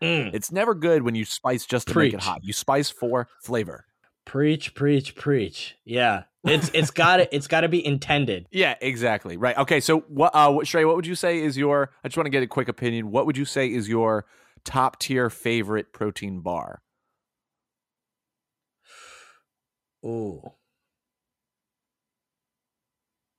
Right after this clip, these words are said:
Speaker 1: Like, I'm, like, like, I always love a Clif Bar.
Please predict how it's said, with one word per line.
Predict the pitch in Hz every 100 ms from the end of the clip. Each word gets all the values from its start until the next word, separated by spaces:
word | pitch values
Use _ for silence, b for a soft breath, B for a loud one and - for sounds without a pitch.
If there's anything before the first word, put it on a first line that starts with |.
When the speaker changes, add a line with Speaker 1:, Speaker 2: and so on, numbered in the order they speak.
| _
Speaker 1:
Like, | 120
I'm, | 117 139 139 -
like, | 143 139 110 -
like, | 131 113 117
I |
always | 120 165 131
love | 127
a | 101
Clif | - 127 -
Bar. | 82 -